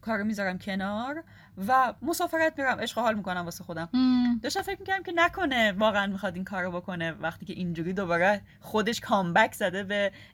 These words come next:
Speaker 1: استایل سابق فیلمسازیش.
Speaker 2: یعنی چیکار کنه؟
Speaker 1: یعنی متوقف کنه فعالیتشو و
Speaker 2: آه،
Speaker 1: دیگه
Speaker 2: بعد
Speaker 1: چیزی
Speaker 2: از این
Speaker 1: نسازه.
Speaker 2: کار.
Speaker 1: بعد از، آره، بعد از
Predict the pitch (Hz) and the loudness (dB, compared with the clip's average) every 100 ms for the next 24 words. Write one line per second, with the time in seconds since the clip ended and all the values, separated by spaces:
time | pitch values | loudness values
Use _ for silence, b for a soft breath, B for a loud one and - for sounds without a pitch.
0 | - 190 - 190 208 208 220 - 180 175 | -4 -4 2 2 2 0 -4 -2 -2 -2
1 | 180 196 180 175 - 160 151 156 - - | -4 -6 -6 -6 -6 -6 -6 -8 -8 -14
2 | b b b b - - - - - - | b b b b -20 -20 -20 -20 -14 -2
3 | 208 208 214 214 214 247 240 247 254 240 | 4 4 4 2 2 2 0 -2 -4 -8
4 | - 196 202 180 208 196 - - 196 190 | -8 -2 0 0 -2 -6 -10 -4 -4 2
5 | 180 160 202 202 160 151 151 156 170 156 | 2 4 0 -4 -4 -4 -6 -2 0 0
6 | 151 151 156 151 160 208 202 190 196 190 | 0 -6 -6 -8 0 4 4 6 4 4
7 | 196 202 208 185 175 180 180 185 170 160 | 0 0 0 2 2 6 6 4 0 -2
8 | 156 156 - B B B B - 160 - | -4 -6 -8 B B B B -8 -6 -2
9 | 175 180 | -2 -2